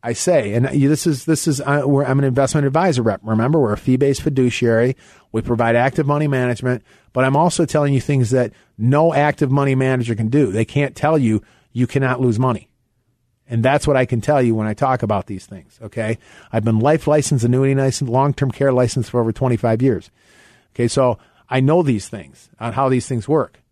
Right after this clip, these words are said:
Again, understand how they work. I'll offer that information too. But this is a way to try to get some growth in the market, have exposure to market growth with no downside risk. You will never have a negative sign on your investments.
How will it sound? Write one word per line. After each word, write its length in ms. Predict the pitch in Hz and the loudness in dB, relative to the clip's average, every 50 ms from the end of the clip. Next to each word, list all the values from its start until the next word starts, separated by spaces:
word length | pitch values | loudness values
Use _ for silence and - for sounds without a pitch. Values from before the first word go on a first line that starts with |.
| _ - | _ -12
Again, 320 | 120 120 156 143 120 95 - _ _ - | -6 -4 -2 -2 -2 -6 -10 _ _ -4
understand 540 | 147 160 151 143 - - - 165 170 175 143 | -2 0 0 0 0 0 0 0 0 0 0
how 120 | 135 117 | 0 -2
they 100 | 110 110 | -2 -4
work. 260 | 104 98 95 - _ - | -4 -6 -10 -12 _ -4
I'll 200 | - 135 143 143 | 0 0 2 2
offer 340 | 143 156 165 151 - 165 151 | 2 2 2 0 0 0 2
that 260 | 135 143 151 165 165 | 2 4 4 4 2
information 680 | 156 127 - - 139 127 127 123 117 - - 120 113 | 0 0 -2 -2 -2 0 0 0 -2 -2 -4 -8 -8
too. 300 | - - 156 147 113 92 - _ _ - - _ _ - | -4 -2 0 0 0 -2 -6 _ _ -20 -20 _ _ -10
But 120 | 127 117 | -6 -2
this 220 | - 180 185 - | 0 0 0 2
is 120 | 247 226 180 | 0 0 2
a 80 | 202 | 2
way 320 | 175 156 147 135 135 131 131 | 2 2 2 4 4 2 0
to 120 | - - 120 | 0 -4 -6
try 300 | - - 147 139 143 151 | -2 0 0 2 2 2
to 80 | 151 | 2
get 160 | 135 147 139 | 0 0 -2
some 160 | - - 131 120 | -2 -2 -4 0
growth 320 | 120 131 139 143 127 - | 2 2 2 2 0 -2
in 100 | 139 127 | -2 -2
the 60 | 120 | 0
market, 320 | 117 117 113 117 - 123 113 | 0 0 0 0 -2 -2 -2
have 180 | 139 139 127 | 0 0 0
exposure 560 | 127 120 - - - 139 147 175 190 180 170 | 0 -2 -4 -8 -2 0 2 2 2 0 -2
to 140 | 131 - 139 | -4 -4 -2
market 340 | 131 123 117 110 101 120 101 | -2 -2 -2 -2 -4 -8 -6
growth 260 | 107 113 110 107 104 _ _ _ _ _ _ _ _ - | -2 -2 -2 -2 -4 _ _ _ _ _ _ _ _ -2
with 200 | 131 131 120 101 | 0 0 0 2
no 220 | 127 135 143 151 | 2 2 2 2
downside 560 | 156 135 151 139 139 143 127 - 143 131 123 120 | 2 2 0 0 0 0 0 0 0 0 2 2
risk. 320 | 131 143 - - - - | 2 0 0 -2 -6 -2
You 140 | 120 127 135 | 0 2 2
will 140 | 147 151 139 | 4 2 2
never 280 | 139 143 151 160 165 | 2 0 2 0 0
have 180 | 127 143 139 131 | 2 2 2 2
a 80 | 131 | 2
negative 400 | 127 123 131 135 127 127 117 107 | 0 2 0 0 0 0 -2 -4
sign 240 | - - 113 107 110 | -4 -2 -2 -2 0
on 200 | 113 113 113 113 | 0 0 0 0
your 100 | 110 110 | 0 0
investments. 460 | 110 104 113 113 104 - - - _ | 0 0 0 0 -2 -4 -10 -18 _